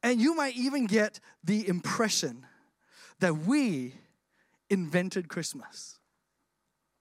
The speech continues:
That, "Whoa, we're so cool. Came up with Santa Claus,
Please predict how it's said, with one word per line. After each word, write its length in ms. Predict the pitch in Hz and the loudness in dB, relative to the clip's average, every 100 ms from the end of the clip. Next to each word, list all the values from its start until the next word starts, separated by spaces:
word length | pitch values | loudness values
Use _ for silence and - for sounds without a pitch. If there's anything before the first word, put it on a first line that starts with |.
| _ _ _ | _ _ _
That, 80 | - | -2
"Whoa, 380 | 208 226 180 160 | 2 2 2 -2
we're 80 | 151 | -2
so 180 | 175 143 | -4 -4
cool. 340 | 185 139 117 _ _ _ - | -6 -6 -8 _ _ _ -8
Came 160 | 220 180 | -4 -2
up 80 | - | -4
with 60 | |
Santa 200 | 196 180 | -10 -10
Claus, 840 | - 208 190 190 185 185 - - | -4 0 2 4 2 0 -4 -12